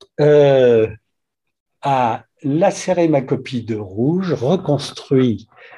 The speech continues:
l'histoire en me disant que j'avais des idées à, à, à l'âge qui était le mien, que les, mes idées étaient des idées, euh,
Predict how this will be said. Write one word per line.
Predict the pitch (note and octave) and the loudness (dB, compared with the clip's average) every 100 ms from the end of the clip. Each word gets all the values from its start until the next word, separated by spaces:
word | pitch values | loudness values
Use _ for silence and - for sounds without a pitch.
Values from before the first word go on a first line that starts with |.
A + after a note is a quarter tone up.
| _ - | _ -8
l'histoire | A2+ - - - A#2+ A#2+ C#3 E3+ D#3+ - _ - - _ | -8 -8 -12 0 2 2 0 -4 -8 -14 _ -20 -20 _
en | B2+ | 0
me | C3+ | 2
disant | C3 B2+ D3+ D#3 | 0 2 2 2
que | C3+ | 2
j'avais | B2 B2 | 2 2
des | A#2+ A#2+ A#2 | 2 0 0
idées | A2 B2 D#3 E3 - _ | 0 2 0 -2 -10 _
à, | A2+ A2+ - _ | -8 -8 -14 _
à, | A#2 B2 A2 G2 | -4 -4 -4 -8
à | - A2+ | -6 -2
l'âge | D#3+ F#3 - | 2 0 -2
qui | - - B2 G#2 | -12 -10 -6 -4
était | G2 - F#2+ F#2 | -6 -8 -12 -8
le | G2 | -4
mien, | B2+ D3+ F3 F3+ - - - _ _ _ | 0 2 0 -4 -16 -20 -20 _ _ _
que | - | -2
les, | C3 B2 A2+ C#3+ | 2 2 2 0
mes | B2 B2 A2 C3 | 2 2 2 -2
idées | A#2 E3+ | 2 2
étaient | C#3+ C#3+ | 2 0
des | A#2+ A2+ A2+ | 0 0 -2
idées, | A#2+ C3+ E3+ F#3 F3+ _ _ _ _ _ _ | -2 0 2 0 -4 _ _ _ _ _ _
euh, | B2+ G#2+ G2 F#2 F#2 | -10 -8 -6 -8 -12